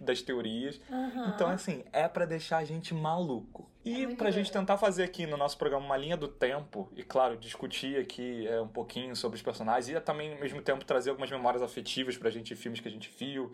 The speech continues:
Speaker 1: de coisas que a gente lembra. Tem muita coisa que a gente, eu, tanto eu quanto a Luísa, com certeza a gente viu já faz alguns anos, né? Então talvez a gente não lembre
Speaker 2: Sim,
Speaker 1: muito bem.
Speaker 2: sim.
Speaker 1: Então sinta-se à vontade de,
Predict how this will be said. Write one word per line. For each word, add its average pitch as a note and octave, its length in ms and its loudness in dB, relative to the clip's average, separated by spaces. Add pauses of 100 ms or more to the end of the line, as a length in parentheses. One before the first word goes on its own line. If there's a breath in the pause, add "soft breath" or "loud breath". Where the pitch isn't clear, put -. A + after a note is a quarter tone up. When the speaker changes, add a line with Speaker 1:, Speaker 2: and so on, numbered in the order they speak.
(380 loud breath)
Speaker 1:
de - 100 -16
coisas B2 240 0
que B2 60 -4
a - 20 -4
gente A2 240 -6
lembra. A#2 680 0 (440 soft breath)
Tem A2+ 120 0
muita B2 180 2
coisa B2+ 220 0
que C3+ 80 -2
a - 20 -6
gente, A#2 400 -2 (240)
eu, A#2+ 180 2
tanto C3+ 240 2
eu B2+ 120 4
quanto B2+ 180 -4
a - 20 -4
Luísa, A#2+ 220 -4
com B2 140 -6
certeza B2+ 260 -2
a - 80 -8
gente A2+ 80 -4
viu A#2+ 160 0
já A#2+ 160 2
faz A#2 380 0
alguns A#2+ 340 -2
anos, C3 320 0
né? A2+ 100 -2
Então A2 200 -4
talvez A2 240 -2
a - 20 -6
gente A2+ 160 -6
não B2 80 0
lembre A2+ 160 0
Speaker 2:
Sim, - 60 -2
Speaker 1:
muito G2+ 160 -4
bem. C3 400 -2 (180 loud breath)
Speaker 2:
sim. - 100 -14
Speaker 1:
Então C#3 160 4
sinta-se E3 380 0
à D#3+ 60 8
vontade C#3 560 4
de, B2+ 560 0